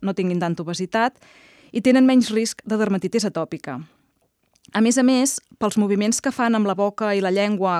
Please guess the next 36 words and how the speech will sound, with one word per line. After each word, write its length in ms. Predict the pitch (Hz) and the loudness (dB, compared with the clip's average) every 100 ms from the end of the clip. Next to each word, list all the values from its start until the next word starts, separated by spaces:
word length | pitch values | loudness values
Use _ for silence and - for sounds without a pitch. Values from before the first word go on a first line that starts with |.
| - | -2
quan 240 | 180 170 175 | -4 -2 0
mamen, 380 | 226 220 233 339 - - - - - | 0 2 0 -4 -10 -20 -20 -20 -10
això 240 | 214 226 226 | -4 -2 -2
afavoreix 440 | 269 233 220 220 | -2 0 -2 0
un 80 | 220 | 0
adequat 420 | 208 196 202 196 - | -2 -2 -4 -6 -8
creixement 400 | 196 196 190 185 | -6 -4 -2 -2
maxilofacial 920 | 180 - 185 180 214 - 240 214 233 - - | -4 -4 -6 -6 -6 -2 0 0 -2 -6 -6
i 100 | 214 | -2
fa 200 | 226 214 | -2 -2
que 80 | 240 | -2
tinguin 300 | 220 202 226 | -2 0 0
menys 260 | 190 190 202 | 0 -2 0
maloclusió 640 | 180 175 185 175 190 175 - | -2 -2 -4 -2 -2 -4 -6
i 100 | - | -8
que 100 | 202 | -2
quan 160 | 185 175 | 0 0
siguin 300 | 185 180 180 | 0 0 0
grans 320 | 165 190 - | 0 -2 -4
hagin 280 | 196 196 185 | -4 0 0
d'anar 160 | 180 | 0
menys 160 | 175 185 | 0 -2
al 120 | 185 | -2
dentista. 540 | 170 156 156 - - - _ _ - - - - _ _ _ | -2 -6 -8 -8 -10 -14 _ _ -20 -20 -20 -20 _ _ _
També 240 | 233 233 285 | 2 2 0
afavoreix 380 | 226 220 208 214 | 0 0 0 0
un, 420 | 202 196 185 175 | 0 0 -2 -6
un 340 | 185 190 180 175 | -6 -4 -4 -2
major 240 | 180 202 202 | -2 -2 0
vincle 240 | 233 285 | 0 2
entre 240 | 285 233 175 | 0 0 -2
la 100 | 170 | -2
mare 220 | 175 175 | -4 -2
i 80 | 175 | -4
el 140 | 170 | -4
fill 320 | - 247 285 | -2 0 0